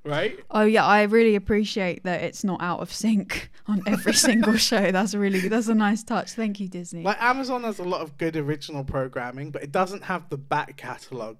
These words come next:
Speaker 1: that Disney Plus has. I think you have to have been,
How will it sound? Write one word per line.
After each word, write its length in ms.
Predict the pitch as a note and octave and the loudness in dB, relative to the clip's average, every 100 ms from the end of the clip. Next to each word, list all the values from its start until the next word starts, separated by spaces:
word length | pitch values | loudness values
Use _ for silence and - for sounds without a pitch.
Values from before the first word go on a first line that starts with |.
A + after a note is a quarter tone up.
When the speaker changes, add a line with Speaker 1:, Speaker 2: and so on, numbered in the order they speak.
| - | -10
Speaker 1:
that 180 | B2 A2 | -10 -6
Disney 300 | D3 C3+ C3 | -6 -6 -10
Plus 340 | - B2 - | -8 -8 -8
has. 340 | A#2+ A2+ D3+ - - - _ - - - F3+ | -16 -14 -16 -18 -20 -20 _ -20 -20 -4 2
I 140 | A#3 | 2
think 520 | A3 C4 D4+ - - - | 0 -4 -4 -6 -14 -16
you 200 | F#3 F3 | -16 -2
have 320 | G3+ G#3 - | 0 0 0
to 160 | G3+ F#3 | -2 -2
have 180 | E3 C#3+ | -4 -6
been, 460 | F3+ F3+ D#3+ D3 | -4 -4 -8 -14